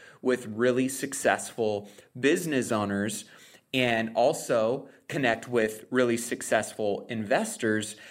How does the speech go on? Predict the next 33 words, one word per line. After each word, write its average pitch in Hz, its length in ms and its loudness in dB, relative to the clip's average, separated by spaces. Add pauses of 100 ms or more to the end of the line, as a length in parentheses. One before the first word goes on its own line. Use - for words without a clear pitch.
(100)
has 135 180 0
been 147 200 2
a 175 60 0
great 135 400 0
way 143 340 2
for - 160 -4
me 131 180 0
being 135 220 0
a 110 80 -2
catalyst 113 760 0
to, 123 480 2 (240)
one, 143 520 2
invest 131 400 2
in 135 120 -2
deals 127 240 2
myself, 147 500 0
and 131 220 -2
two, 165 520 2 (360)
to 165 260 4
help 190 440 0
raise 143 480 2
capital 120 580 0
for 123 240 -2
certain 123 460 0
deals 110 520 4 (280)
and 127 200 0
businesses 117 680 2
and 120 140 2
opportunities 113 920 0 (340)
and 135 180 2
find 180 440 0
creative 156 420 2
ways 110 600 2